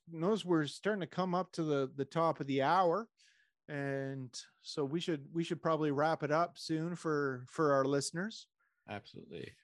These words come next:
Speaker 2: I
Speaker 1: As
Speaker 2: mean
Speaker 1: always, we do appreciate you tuning in and sharing with your friends and commenting on, uh, uh, at the website as well, too.
Speaker 2: Absolutely. We've seen a big surge in listeners and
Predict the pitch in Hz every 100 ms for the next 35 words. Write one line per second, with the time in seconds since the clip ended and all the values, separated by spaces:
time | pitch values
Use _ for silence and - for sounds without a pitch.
0 | 110 156 143 151 160 151 147 151 143 143
1 | 156 139 - 151 - 165 156 147 135 120
2 | 120 _ _ _ - 170 156 151 151 156
3 | 180 175 135 120 - 170 160 151 147 135
4 | 147 131 - 151 147 156 190 156 139 127
5 | - 147 147 147 147 151 143 - - -
6 | _ _ _ 147 139 139 135 135 135 135
7 | 151 139 123 156 139 135 147 170 - 165
8 | 160 143 123 147 147 139 180 220 214 185
9 | _ _ - 117 143 110 113 104 143 120
10 | 107 143 123 151 156 165 - 120 110 104
11 | 120 - 143 156 160 - 113 101